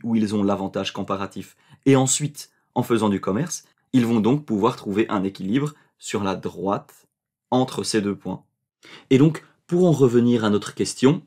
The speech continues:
comment arriver à un point d'équilibre pour Denis et Claire de quinze tasses et de quinze assiettes ? Eh bien,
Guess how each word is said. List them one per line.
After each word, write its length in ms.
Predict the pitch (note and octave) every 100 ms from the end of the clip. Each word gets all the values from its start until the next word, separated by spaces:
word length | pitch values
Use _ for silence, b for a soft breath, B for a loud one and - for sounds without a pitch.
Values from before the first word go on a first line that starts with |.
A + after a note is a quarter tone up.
| _ -
comment 400 | D3 C#3+ C#3 A#2
arriver 400 | A2+ A2+ A2 A2
à 60 |
un 80 | G#2
point 200 | - A2
d'équilibre 520 | G#2 G2+ G#2 G#2 -
pour 200 | - G2
Denis 240 | G2+ G2+ G2
et 60 |
Claire 260 | G2 G2+ F#2+
de 220 | G2+ -
quinze 320 | - G#2 G2 -
tasses 360 | G2+ - - A#2
et 100 | G2+
de 80 |
quinze 220 | G2+ F#2+ F#2
assiettes ? 400 | - D3 D#3 b b b b
Eh 60 | A2+
bien, 220 | A#2+